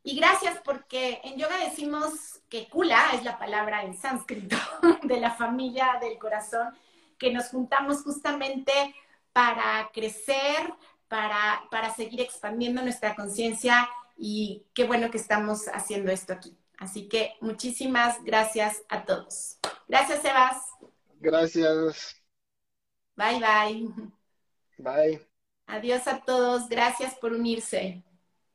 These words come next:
Speaker 2: También para los que no conocían a Mujer Yogi, les recomiendo ver su perfil.
Speaker 1: <laughs>
Speaker 2: Gracias.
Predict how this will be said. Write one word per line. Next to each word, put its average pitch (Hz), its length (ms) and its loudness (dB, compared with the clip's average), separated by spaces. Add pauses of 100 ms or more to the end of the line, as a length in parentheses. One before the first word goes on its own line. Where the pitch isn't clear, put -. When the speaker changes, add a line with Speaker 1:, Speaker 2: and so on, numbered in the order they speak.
(1160)
Speaker 2:
También 147 320 -8
para 151 240 4
los 127 220 -2
que 139 200 -8
no 147 200 -4
conocían 143 500 -6
a 139 60 -10
Mujer 127 320 -8
Yogi, 156 300 4
les 143 180 0
recomiendo 139 600 -4
ver 156 300 0
su 175 180 -14
perfil. 139 440 -12 (360)
Speaker 1:
<laughs> - 1200 0 (840)
Speaker 2:
Gracias. 147 680 -4